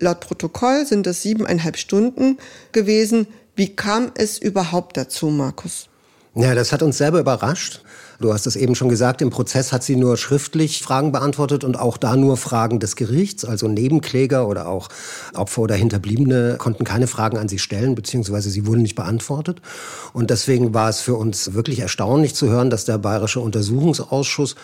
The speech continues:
Speaker 2: es überhaupt versucht hat, Beate Zschäpe zu laden und sie zu einer Aussage zu bewegen. Die Idee war, so haben die das selber gesagt,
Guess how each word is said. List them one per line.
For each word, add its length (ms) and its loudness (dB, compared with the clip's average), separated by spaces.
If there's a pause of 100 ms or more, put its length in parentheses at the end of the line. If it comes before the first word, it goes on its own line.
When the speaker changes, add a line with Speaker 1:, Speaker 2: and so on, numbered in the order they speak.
(460)
Speaker 2:
es 240 2
überhaupt 540 -2
versucht 420 0
hat, 140 0
Beate 320 0
Zschäpe 320 -2
zu 160 -4
laden 480 2
und 320 -2
sie 180 0
zu 140 -2
einer 240 0
Aussage 640 -2
zu 160 -6
bewegen. 420 -6
Die 160 -12
Idee 680 2
war, 480 0
so 140 0
haben 100 0
die 80 -2
das 180 -6
selber 260 0
gesagt, 400 0